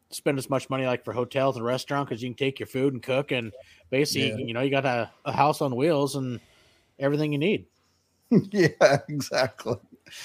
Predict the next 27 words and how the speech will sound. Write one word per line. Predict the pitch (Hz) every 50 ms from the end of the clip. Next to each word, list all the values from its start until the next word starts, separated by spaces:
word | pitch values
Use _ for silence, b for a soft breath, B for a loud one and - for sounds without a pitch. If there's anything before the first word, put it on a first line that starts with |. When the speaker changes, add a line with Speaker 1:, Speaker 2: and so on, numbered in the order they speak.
| B B B B B B B
Speaker 2:
It | - 147 180 214
will | 220 226 226
be | 180 196 190 180 170 180
interesting, | 180 175 - - 156 123 - - 117 110 107 110 117 127
it, | 139 156 165 160
it, | 131 139 127 - -
for | - 135
sure. | - - - 165 147 135 123
I |
mean, | 117 123 123 123 123 120 120 120
um, | 117 117 117 113 110 113 123 - -
my | 139 139 151
wife, | 156 147 160 156 - -
Winnie, | 143 139 151 151 135
she, | 113 - - 160 147 135 -
she | - - 196 170
grew | 147 131 123 123 139 151 147 135 - -
up | 135 143 139 120 - - - -
doing | 123 127 123 123 120
that | 120 113 -
type | - 131 120 -
of | 120 104
thing. | - 120 120 120
They | 123 127
grew | 127 120 123 139 139 - -
up | 131 127 123 - -
camping | - - 127 123 123 123 - 120 113 113 110